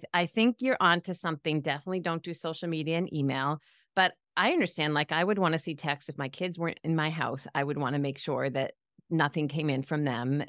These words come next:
And like you said, someone might invite you to do something that would change your day. So I think that sounds reasonable, but let's just do an experiment and just see how that goes and just commit to evaluating, taking a step back and s-, in a couple of weeks and saying, "How is that going? Is that effective?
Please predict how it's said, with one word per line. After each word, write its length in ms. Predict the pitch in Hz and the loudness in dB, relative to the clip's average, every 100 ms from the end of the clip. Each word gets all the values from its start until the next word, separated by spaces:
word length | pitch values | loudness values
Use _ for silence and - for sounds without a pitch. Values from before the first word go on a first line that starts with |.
| 151 | -4
And 260 | 135 139 | -2 0
like 200 | 139 135 | -2 -4
you 60 | 160 | -4
said, 260 | - 320 | 0 0
someone 340 | - 214 214 208 | 0 0 2 2
might 160 | 208 | 2
invite 240 | 202 208 196 | 2 0 0
you 80 | 175 | -2
to 60 | |
do 140 | 175 262 | -2 -4
something 340 | 277 233 220 | -4 -2 0
that 100 | 151 | 2
would 120 | 143 | -2
change 240 | - 135 131 | -4 -4 -2
your 80 | |
day. 260 | 143 196 196 | 4 6 6
So 420 | 190 202 180 175 - - - _ - | 4 8 8 8 4 -20 -20 _ 2
I 160 | 202 | 2
think 180 | 220 277 | 2 -2
that 160 | 302 302 | -2 -2
sounds 300 | 330 330 311 | -4 -4 -2
reasonable, 320 | 294 214 214 | -4 0 2
but 160 | 202 190 | 2 2
let's 200 | 196 - | 0 0
just 200 | 226 - | -6 0
do 100 | 247 | 2
an 80 | |
experiment 640 | 240 - 285 392 - - - 185 | 2 -2 2 2 2 -2 -8 -4
and 200 | - 180 | 2 2
just 200 | 180 196 | 2 -2
see 140 | - 208 | -2 -2
how 180 | 196 185 | 2 2
that 240 | 185 180 | 2 2
goes 440 | 226 185 156 180 | 6 6 6 2
and 260 | 196 180 165 | 2 2 4
just 180 | 175 - | 0 -2
commit 380 | 196 190 190 - | 2 4 4 2
to 220 | 190 180 | 2 4
evaluating, 640 | 170 160 180 202 156 135 | 6 6 6 4 2 0
taking 280 | 139 160 160 | -4 -4 -2
a 60 | 156 | -4
step 260 | - 151 | -2 -2
back 280 | 190 190 151 | 4 2 2
and 80 | 147 | -4
s-, 60 | 143 - | -6 -4
in 120 | 170 | -2
a 80 | 151 | -2
couple 360 | - 170 151 | -2 -4 -2
of 60 | 151 | 0
weeks 300 | 277 240 - | 2 0 -2
and 100 | 175 | -2
saying, 340 | 175 156 147 - _ _ _ - | 0 2 0 -4 _ _ _ 0
"How 200 | 185 190 | 4 4
is 120 | 180 | 4
that 200 | 190 160 | 2 4
going? 380 | 175 156 151 151 | 4 6 4 2
Is 140 | 147 | 0
that 160 | 160 160 | 0 0
effective? 760 | 175 180 151 - 139 147 143 | 0 -2 -4 0 0 0 -2